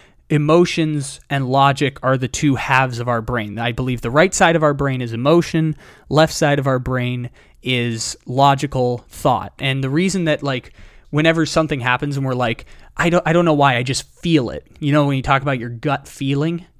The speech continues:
that's because the right side of our brain, which is based a-,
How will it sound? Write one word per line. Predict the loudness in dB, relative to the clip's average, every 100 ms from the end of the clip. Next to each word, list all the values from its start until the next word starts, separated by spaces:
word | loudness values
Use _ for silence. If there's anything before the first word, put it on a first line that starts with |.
| _
that's | -2 0 0
because | -4 -4 -2 0 0 -2 -8 -12 -16 -16 -8
the | -2
right | 2 2
side | 2 0 0
of | 0
our | -2
brain, | 0 -2 -2 -2
which | -4 -6 -2
is | 0 0 -2 -4
based | 0 0 -2 -6
a-, | -6 -4